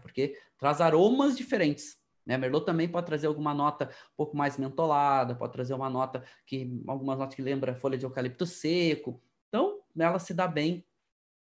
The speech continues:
também com madeira, como Cabernet Sauvignon. Cabernet Franc é uma uva um pouco menos utilizada, mas em algumas áreas ela é a alternativa à Cabernet Sauvignon. Ela é menos intensa, ela é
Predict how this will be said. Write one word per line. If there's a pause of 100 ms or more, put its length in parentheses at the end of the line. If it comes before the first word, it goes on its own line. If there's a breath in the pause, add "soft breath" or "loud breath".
(400)
também
com
madeira,
como
Cabernet
Sauvignon. (1300 soft breath)
Cabernet
Franc
é
uma
uva
um
pouco
menos
utilizada, (240)
mas
em
algumas
áreas
ela (140)
é
a
alternativa
à
Cabernet
Sauvignon. (320)
Ela
é
menos
intensa,
ela
é